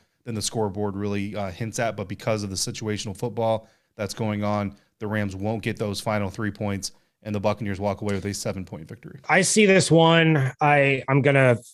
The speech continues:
Speaker 2: put this out. Nah, uh, you know what? I'm not. I'm not gonna put this out into, into the world.
Speaker 1: Do it. Do it. No words.
Speaker 2: We are going to suffer a missed extra point by Ryan Suckup in this game.
Speaker 1: Oh.
Speaker 2: But,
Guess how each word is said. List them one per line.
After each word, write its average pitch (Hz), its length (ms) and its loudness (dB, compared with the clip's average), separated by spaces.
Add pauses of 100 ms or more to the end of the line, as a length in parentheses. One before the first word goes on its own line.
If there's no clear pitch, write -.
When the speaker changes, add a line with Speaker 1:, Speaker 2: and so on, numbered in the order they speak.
(120)
Speaker 2:
put 143 160 4
this 123 200 2
out. 113 280 -2
Nah, 120 340 0 (180)
uh, 139 200 -2
you 139 100 4
know 135 100 6
what? 131 120 6
I'm 117 100 4
not. 104 240 0
I'm 107 80 -2
not 113 180 2
gonna 110 140 -2
put 104 160 -4
this 101 220 -6
out 95 260 -4
into, 101 640 -2
into 120 260 0
the 113 100 2
world. 104 360 -4 (120)
Speaker 1:
Do 104 220 -6
it. 104 160 -4 (460)
Do 107 220 -6
it. 107 120 -6 (680)
No 123 600 -2 (200)
words. 95 580 -10 (880)
Speaker 2:
We 156 200 6
are 170 100 8
going 170 260 6
to 151 80 6
suffer 139 440 4
a 117 80 4
missed 120 300 2
extra 120 260 0
point 107 320 -2
by 104 160 -2
Ryan 95 300 -4
Suckup 92 420 -8 (100)
in 90 120 -12
this 85 160 -10
game. - 120 -16 (300)
Speaker 1:
Oh. 180 560 4
Speaker 2:
But, - 380 2